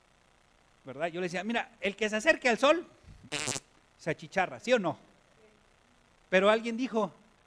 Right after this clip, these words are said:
"Pues ya no ne-, ya en estas épocas ya no necesitamos eso, nada más es cuestión de que te vayas a, y te salgas al sol y te quemas", ¿no? Imagínate, si estando en el sol te empiezas a quemar,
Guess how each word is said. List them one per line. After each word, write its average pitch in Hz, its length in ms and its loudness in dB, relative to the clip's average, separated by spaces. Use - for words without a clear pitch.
"Pues 180 140 -6
ya 208 100 -4
no 277 120 -6
ne-, 233 180 -4
ya 190 120 -2
en 196 120 -4
estas - 220 -12
épocas 190 320 -8
ya 190 100 0
no 190 100 -4
necesitamos 175 720 -4
eso, 226 260 0
nada 190 160 2
más 202 200 2
es 202 120 -14
cuestión 190 320 -8
de 196 100 -6
que 165 120 -12
te 160 100 -8
vayas 180 320 -2
a, 143 200 -6
y 165 100 -12
te 170 140 -8
salgas 190 340 -2
al 151 120 -4
sol 208 140 -8
y 202 60 -14
te 156 140 -14
quemas", 220 540 -4
¿no? 262 240 -2
Imagínate, 202 880 -6
si 208 320 -8
estando 269 480 -4
en 214 100 -2
el 175 120 -6
sol 208 380 0
te 165 80 -8
empiezas 240 520 -8
a 196 80 -2
quemar, 180 640 -4